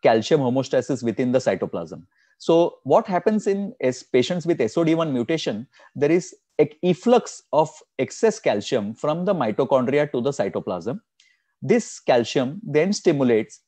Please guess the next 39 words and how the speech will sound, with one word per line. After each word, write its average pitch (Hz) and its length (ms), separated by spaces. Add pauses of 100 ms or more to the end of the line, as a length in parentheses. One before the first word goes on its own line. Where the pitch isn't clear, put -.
(140)
cytochrome 120 540
C. 123 360 (300)
Cytochrome 226 640
C 196 400 (380)
is 202 180
a 214 80
very 208 240
important 208 540
signal 139 580
which 151 420
then 180 360
goes 165 300
on 170 400
and 160 300
triggers 143 480 (260)
a 175 80
group 160 360
of 240 140
enzymes 156 640
which 131 160
are 147 140
called 156 320
caspase 151 480
enzymes. 110 640 (280)
And 160 200
these 254 220
are 233 80
enzymes 135 560
which 120 160
are 143 100
actually 202 600 (140)
responsible 185 920
for 160 240
leading 131 380
to 147 100
the 143 100
programmed 123 480
cell 175 240
death 151 220